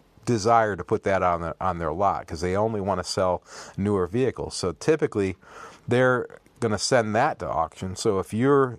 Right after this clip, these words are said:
in between them and the auction, you may be able to buy that vehicle at a discount, uh, and save them the trouble of taking it to the auction and paying the auction their fees. So that's another, another resource.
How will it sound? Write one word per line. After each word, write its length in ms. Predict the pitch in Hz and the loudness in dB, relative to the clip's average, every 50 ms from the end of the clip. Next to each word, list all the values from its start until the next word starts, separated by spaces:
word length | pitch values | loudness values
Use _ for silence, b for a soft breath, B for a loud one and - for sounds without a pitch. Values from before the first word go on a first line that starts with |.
| - - | -8 -4
in 160 | 131 127 120 | -4 -2 -2
between 520 | 110 107 - - - 131 117 107 101 95 87 | -2 -4 -4 -4 -2 -2 0 0 -2 0 2
them 260 | 113 123 131 123 117 | 4 4 4 4 2
and 140 | 107 95 90 | 0 -2 0
the 120 | 87 87 | 0 2
auction, 500 | 120 185 196 - - - 110 104 107 104 | 2 2 2 0 -2 -4 -4 -4 -2 -2
you 80 | 107 107 | -2 -2
may 160 | 107 101 95 | -2 -2 -2
be 80 | 95 | -2
able 180 | 90 82 87 82 | -4 -4 -4 -4
to 60 | 78 | -4
buy 200 | 73 82 82 82 | -2 0 -2 0
that 200 | 76 78 73 - 82 | -2 -4 -6 -4 -4
vehicle 460 | 92 92 92 - - 85 87 78 B B B B B B B B B B | -4 -4 -4 -4 -4 -4 -6 -6 B B B B B B B B B B
at 180 | - 95 87 87 | -2 -2 -2 -2
a 40 | |
discount, 640 | 73 73 110 120 113 - - - 110 101 98 95 - - _ B B B B B B B B B - | -4 -2 -2 -2 -2 -2 -2 0 2 2 2 0 -2 -8 _ B B B B B B B B B -4
uh, 340 | - 95 92 87 87 87 - - - _ - - - - _ - | -2 0 2 2 0 -2 -4 -6 -10 _ -20 -20 -20 -20 _ -4
and 320 | 101 107 98 95 92 95 - | -2 0 0 0 -2 -4 -2
save 360 | - - 123 113 110 92 87 | 0 2 2 2 2 2 2
them 260 | 107 113 117 117 107 | 2 2 4 2 0
the 80 | 95 87 | -2 -4
trouble 360 | - - 127 113 101 98 92 | 0 2 2 2 4 2 -2
of 120 | 85 - - | -4 -2 0
taking 340 | - 131 135 - 123 101 | 0 0 2 0 -2 -4
it 20 | 85 | -2
to 60 | 87 | -2
the 120 | 87 92 | 0 2
auction 440 | 92 92 90 82 - - 87 80 82 | 4 4 2 2 0 -6 -6 -6 -4
and 120 | 80 80 - | -6 -4 -4
paying 240 | - 87 85 78 78 | -2 -2 -2 -2 -4
the 80 | 71 | -2
auction 500 | 65 80 87 82 - - 87 82 78 76 B B B B B - | 0 0 0 -2 -2 -6 -8 -8 -8 -10 B B B B B -4
their 200 | 98 95 92 98 | -2 0 0 -2
fees. 500 | - - - 80 67 60 52 - - - - - | -2 -4 -6 -6 -6 -6 -8 -10 -12 -12 -12 -8
So 340 | - - 90 87 85 82 - B B B B B B B | -4 -2 -2 -2 -2 -4 -8 B B B B B B B
that's 240 | - 127 131 - - | 4 4 4 4 2
another, 460 | 131 117 120 123 - 110 98 92 - - | 0 2 4 4 4 2 0 -2 -2 -2
another 360 | 110 107 110 131 135 127 117 | -2 2 2 2 2 2 2
resource. 560 | 107 113 117 110 - - 127 123 113 - - | 0 0 0 0 0 2 2 2 2 0 -2